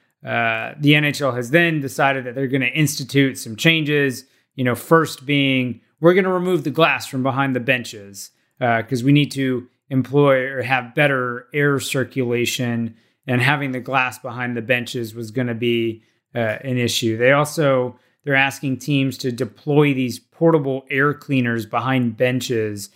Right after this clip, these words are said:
uh, you know, to use hepa filters to be able to try and do a better job of filtering out particulate matter. They're now not letting players and coaches arrive to the arena more than an hour and forty-five minutes,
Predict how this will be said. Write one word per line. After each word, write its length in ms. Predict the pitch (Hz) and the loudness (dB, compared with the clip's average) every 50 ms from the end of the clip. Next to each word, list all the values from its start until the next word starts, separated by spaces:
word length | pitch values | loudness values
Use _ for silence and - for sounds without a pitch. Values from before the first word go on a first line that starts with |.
| _ _ _ _ _ _ | _ _ _ _ _ _
uh, 340 | 127 120 117 113 113 110 110 | 0 2 2 2 2 0 -2
you 140 | 113 120 127 | -4 -6 -6
know, 140 | 123 123 120 | -6 -6 -4
to 120 | 117 127 | -2 0
use 220 | 131 127 123 117 - | 0 0 0 -2 -2
hepa 300 | - 131 127 - 135 113 | -2 -2 -2 -4 -10 -8
filters 560 | - 143 135 131 120 - 135 127 123 117 110 | -4 -4 -4 -4 -2 -4 -4 -4 -4 -6 -8
to 100 | - - | -10 -10
be 160 | 113 123 123 | -8 -4 -2
able 200 | 120 117 117 123 | -2 -2 -2 -4
to 80 | 113 113 | -6 -8
try 260 | - - 139 123 120 | -6 -4 -2 0 0
and 180 | 120 120 120 117 | 0 0 0 2
do 160 | 127 127 127 | 2 2 2
a 60 | 120 | 4
better 260 | 117 127 123 120 117 | 4 2 2 2 0
job 320 | 113 117 120 117 117 110 117 | 0 0 -2 -2 -2 -4 -6
of 100 | 113 - | -12 -8
filtering 460 | - 139 127 120 - 131 120 120 123 | -4 -4 -4 -4 -4 -6 -6 -4 -4
out 160 | 117 113 - | -4 -6 -6
particulate 540 | - 127 110 - 131 120 - 131 120 117 120 | -8 -8 -4 -4 -4 -2 -2 -4 -4 -4 -6
matter. 520 | 127 117 117 117 117 117 113 113 110 107 - _ _ _ _ _ | -6 -4 -2 0 0 2 0 0 -2 -4 -12 _ _ _ _ _
They're 100 | - 147 | 4 6
now 200 | 147 147 143 143 | 6 6 4 2
not 260 | 143 143 135 131 - | 0 -2 -4 -4 -4
letting 300 | 139 143 143 135 131 120 | -2 -2 -2 -2 -2 -4
players 460 | 117 - - 151 147 143 143 139 120 123 | -6 -4 0 2 2 2 2 -2 -4 -8
and 120 | 117 104 | -12 -4
coaches 420 | - 151 156 147 147 151 147 131 | 0 0 0 2 0 -4 -6 -4
arrive 320 | 131 131 127 127 123 120 113 | -4 -2 0 0 0 -2 -4
to 80 | - 123 | -8 -12
the 120 | 117 120 | -10 -6
arena 320 | 123 135 143 147 143 139 135 | -2 0 2 2 2 2 2
more 200 | 135 131 127 120 | 0 0 -2 -2
than 120 | 120 113 | -4 -6
an 60 | 113 117 | -2 -2
hour 240 | 120 120 120 117 | 0 0 -2 -4
and 100 | 113 113 | -6 -10
forty-five 520 | 107 - 123 120 117 113 - 120 113 110 113 | -8 -8 -4 -4 -4 -4 -4 -4 -4 -2 2
minutes, 560 | 127 147 160 165 160 143 - - - - - | 4 4 4 4 2 -2 -6 -10 -12 -14 -14